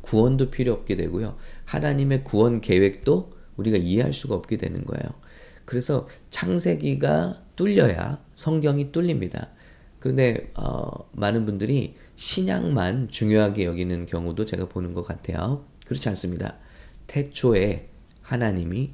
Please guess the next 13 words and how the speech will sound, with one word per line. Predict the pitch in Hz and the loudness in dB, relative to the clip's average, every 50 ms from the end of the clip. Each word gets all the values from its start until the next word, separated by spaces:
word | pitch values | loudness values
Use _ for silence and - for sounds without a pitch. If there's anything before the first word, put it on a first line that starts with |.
| - - - | -12 -18 -8
천지를 | - 139 123 123 110 104 98 95 107 127 135 139 - - - | -4 -2 -2 0 0 0 -2 -2 -2 -2 -4 -4 -8 -12 -14
창조하시니라." | - - 139 139 131 123 131 123 127 127 - - 113 98 87 90 - - - - - - - - - | -12 -8 -4 -4 -2 -2 -2 -4 -4 -4 -6 -6 -6 -8 -8 -8 -10 -12 -14 -20 -20 -20 -18 -6 -2
이 | 120 127 131 131 | 0 2 2 0
구절부터가 | - - 120 107 107 127 139 151 147 139 139 - 151 131 110 110 131 165 160 110 85 82 - - - - - | 0 -2 0 2 4 6 4 4 2 -2 -2 0 0 0 2 4 4 4 4 2 0 -4 -8 -16 -20 -20 -10
마음에 | - 92 90 87 98 110 127 139 143 147 139 123 | -4 0 2 4 4 4 4 4 4 4 2 2
믿어지면 | 101 101 104 113 143 151 139 135 120 95 85 110 123 101 82 80 - - - - - - 113 | 0 0 4 6 6 6 6 6 2 0 0 0 -2 -2 -4 -6 -10 -16 -20 -20 -8 2 8
예수 | 113 120 143 139 - 160 | 10 10 10 10 6 4
믿는 | 139 117 110 110 110 | 2 2 2 0 -2
게 | 107 113 - | -2 -4 -4
틀려지는 | - - 165 165 175 151 135 110 104 98 87 | -4 -4 -2 -2 -2 -2 -2 -2 -4 -2 -4
거고요. | - 147 - - - 139 135 - - - - - - - - | -4 -4 -4 -2 0 0 0 0 -2 -8 -16 -16 -16 -12 -6
이 | - 127 123 | -4 -4 -4
구절부터가 | - - - 117 123 143 147 147 147 139 - - 131 107 117 131 202 123 - 87 - | -2 -2 0 6 8 8 8 8 6 0 -2 -2 0 0 0 0 0 -2 -2 -4 -8